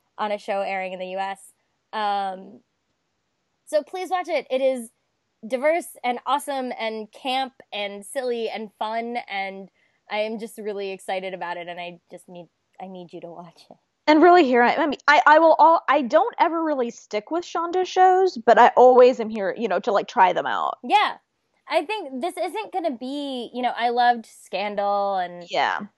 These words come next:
Speaker 1: I'm not the biggest Grey's fan, but that's mostly because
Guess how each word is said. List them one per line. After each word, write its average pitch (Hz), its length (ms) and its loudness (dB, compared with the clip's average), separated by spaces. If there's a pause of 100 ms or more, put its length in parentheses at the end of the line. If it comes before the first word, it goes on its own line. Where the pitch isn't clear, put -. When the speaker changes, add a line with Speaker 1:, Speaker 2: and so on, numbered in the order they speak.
(640)
Speaker 1:
I'm 240 240 -14
not 277 540 -10
the 220 120 -12
biggest 220 360 -6
Grey's 226 380 -8
fan, 233 500 -6
but 202 120 -4
that's 196 240 -8
mostly 190 460 -10
because 170 560 -14